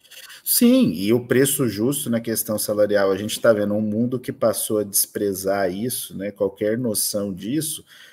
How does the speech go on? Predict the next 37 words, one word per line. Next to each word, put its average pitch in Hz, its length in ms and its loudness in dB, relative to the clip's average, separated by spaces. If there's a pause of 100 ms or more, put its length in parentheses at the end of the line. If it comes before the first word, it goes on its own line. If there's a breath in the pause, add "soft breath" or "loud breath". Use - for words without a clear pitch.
(260 loud breath)
Qual, 131 200 4
o - 120 -8
que - 140 -4
que 156 80 -12
tá 170 100 2
acontecendo 135 680 -2
no 113 180 2
Ocidente? 104 720 -2
A - 20 -6
gente 98 260 -8
tá 113 120 0
tendo 117 240 -4
um 123 80 -6
colapso 120 840 2
da 104 160 4
natalidade 104 1000 0
monstruoso, 117 1160 -2
né? 107 160 -2
Tem 104 200 -6
vários 104 400 2
outros 98 200 0
fatores, 101 560 -4
mas 95 200 -6
certamente 98 720 -4
a 98 120 4
economia 101 720 -2
é 98 200 2
um 101 120 -4
deles, 101 460 -2
porque 165 340 -4
você 160 380 0
não 156 240 -4
dá 151 180 2
mais 139 320 0
preferência 110 800 -4
pras - 240 -6
famílias 131 720 0